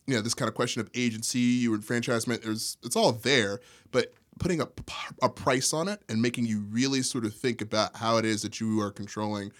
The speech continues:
or doing whatever. I think it's not so much a matter of agency, no agency, control versus no control, but what does it mean to kind of be disoriented or to have a,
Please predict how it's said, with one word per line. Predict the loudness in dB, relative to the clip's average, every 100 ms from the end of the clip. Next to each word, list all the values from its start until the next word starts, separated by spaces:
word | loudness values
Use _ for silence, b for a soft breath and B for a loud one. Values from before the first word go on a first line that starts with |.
| b b -6
or | -4
doing | -2 -2 -2
whatever. | 0 2 2 0 -10
I |
think | -4 -4
it's | -2
not | -2 0
so | 0
much | 0 0
a |
matter | 2 4 2
of | 0 -4 b b b _ 0
agency, | 0 0 0 2 2 2
no | 2 4 4
agency, | 2 -2 -4 -4 -4
control | -6 -10 -4 -2 -2
versus | -2 -6 -4 -4
no | -4
control, | -6 -4 -4 -4
but | -6
what | -2 0
does | 0
it | -2
mean | -2 -2
to | -4
kind | -6 -6
of |
be | -6 -6
disoriented | -4 -4 -2 -4 -4 -4 -6
or | -6 -10 B B B -8
to | -2
have | 0 0
a, | -2